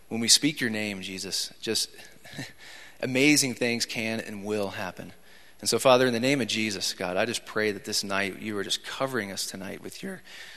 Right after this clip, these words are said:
with your blessings, God, with your love, with your power, Jesus, with your direction. And God, I just pray that we would all know how to hear that voice,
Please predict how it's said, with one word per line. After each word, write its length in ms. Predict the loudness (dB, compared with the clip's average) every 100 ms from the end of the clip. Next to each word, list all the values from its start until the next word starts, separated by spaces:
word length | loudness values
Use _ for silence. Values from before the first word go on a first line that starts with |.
| -12
with 120 | -6
your 80 | -2
blessings, 440 | 2 2 2 0 0
God, 220 | 0 0
with 180 | -4 -6
your 100 | -2
love, 400 | 0 2 0 -4
with 160 | -6
your 80 | -8
power, 560 | -8 -2 -2 0 -4 -8 -18 -20 -20 -20 -20 -18 -8
Jesus, 380 | -4 -2 -2
with 140 | -2 -4
your 100 | -4
direction. 600 | -2 -2 -2 -2 -4 -6 -16 -20 -20 -20 -6
And 80 | 0
God, 140 | 2
I 80 | 4
just 200 | 2 0
pray 280 | 2 4 4
that 100 | 0
we 80 |
would 120 | -2 2
all 260 | 4 4
know 300 | 0 -2 -2
how 160 | -4 -6
to 60 |
hear 420 | -6 -6 0 2 2
that 160 | 0
voice, 480 | 0 0 0 -2